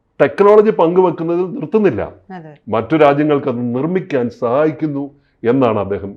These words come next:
Speaker 1: കൂട്ടിച്ചേർത്തത്. നമ്മൾ മറ്റുള്ളവരെ അത് നിർമ്മിക്കാൻ, അത് അതിന് ഉദാ-, അത്, അത് ഉദാഹരണം അദ്ദേഹം പറഞ്ഞ ഇന്ത്യ മേശ ഒരുക്കുകയാണ്,
Speaker 2: ഉം.
Speaker 1: സീറ്റ് തേടുന്നില്ല,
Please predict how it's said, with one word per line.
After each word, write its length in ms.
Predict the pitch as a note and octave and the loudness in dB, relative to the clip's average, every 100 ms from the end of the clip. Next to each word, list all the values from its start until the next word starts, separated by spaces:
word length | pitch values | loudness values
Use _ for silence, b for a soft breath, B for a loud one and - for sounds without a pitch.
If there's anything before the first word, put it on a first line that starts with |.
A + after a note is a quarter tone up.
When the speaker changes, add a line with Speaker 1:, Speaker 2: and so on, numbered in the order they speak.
| - | -10
Speaker 1:
കൂട്ടിച്ചേർത്തത്. 680 | A#2+ A#2+ B2+ F2+ D#2 D#2 | -8 -6 -6 -8 -10 -12
നമ്മൾ 180 | F#2 D#3 | -10 -6
മറ്റുള്ളവരെ 480 | E3+ C#3 E3+ F3 F#3+ F#3+ b b | -6 -4 -4 -4 -6 -10 b b
അത് 160 | C3 C#3+ | -4 -2
നിർമ്മിക്കാൻ, 540 | C#3+ F3 F#3 F#3 E3+ B2+ | 0 0 0 2 0 -2
അത് 260 | A#2 F3 E3 | -8 -6 -4
അതിന് 140 | E3+ | -2
ഉദാ-, 480 | G3 G3 D#3 F#3 G3+ | 0 -2 -2 0 0
അത്, 160 | E3+ F3 | 0 -4
അത് 160 | E3 | -2
ഉദാഹരണം 480 | E3 D3+ E3+ F#3+ F#3+ | 0 2 2 2 0
അദ്ദേഹം 260 | F3 E3+ E3 | -2 -2 -2
പറഞ്ഞ 200 | D#3 D#3+ | -2 -2
ഇന്ത്യ 280 | D3 D#3 F#3 | -4 0 0
മേശ 380 | C#3+ D#3 E3 | 0 -2 0
ഒരുക്കുകയാണ്, 540 | G3 D#3 C3 C3 E2+ E2+ _ | -2 -2 -4 -4 -4 -10 _
Speaker 2:
ഉം. 260 | E3+ E3 D3+ _ | -20 -20 -20 _
Speaker 1:
സീറ്റ് 360 | C3+ D#3 E3+ C3+ | 0 0 -2 -4
തേടുന്നില്ല, 400 | A#2 G#2+ E2+ | -4 -6 -10